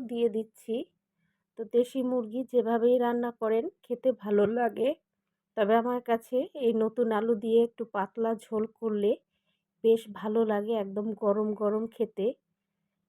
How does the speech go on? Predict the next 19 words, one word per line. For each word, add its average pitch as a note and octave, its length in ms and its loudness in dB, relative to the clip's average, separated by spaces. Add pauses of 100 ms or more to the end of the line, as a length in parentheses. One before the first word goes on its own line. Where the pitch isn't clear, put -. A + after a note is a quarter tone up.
(300)
ভাতের G#3+ 420 -2
সঙ্গে A#3 360 0
বা A3 160 -2
রুটি A#3 320 -6
দিয়েও A#3 360 4
খাওয়া A3+ 320 -2
যায় G#3 280 -2 (360)
দেশি A3 400 -6
মুরগির A3 440 -4 (100)
পাতলা G#3+ 380 -8
ঝোল। G#3 300 -6 (760)
মাংসের A3 540 -6
থেকে A#3 320 -2
আমার A3 320 -2
কাছে G#3+ 320 -8
ঝোল A3+ 420 2
এবং G#3+ 240 0
আলুটা A3+ 380 -2
বেশ G#3+ 200 -4